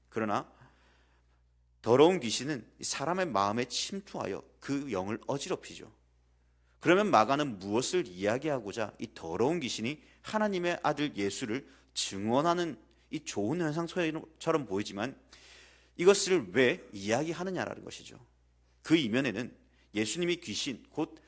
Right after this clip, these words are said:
사탄과 소통하여 귀신과 한편이라는 이러한 오해를 살 수 있기 때문입니다. 그러므로 귀신들은 예수님을 증언할 자격이 없죠.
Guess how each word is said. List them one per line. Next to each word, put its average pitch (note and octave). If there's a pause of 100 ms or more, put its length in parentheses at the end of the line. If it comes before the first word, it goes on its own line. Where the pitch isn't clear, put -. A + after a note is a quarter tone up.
(100)
사탄과 F#3+ (400)
소통하여 C#3 (880)
귀신과 F3+
한편이라는 F3+ (160)
이러한 F3
오해를 C#3+
살 G#3
수 -
있기 D3+
때문입니다. A#2 (1200)
그러므로 G3
귀신들은 D3+
예수님을 C3
증언할 A2+
자격이 A#2
없죠. -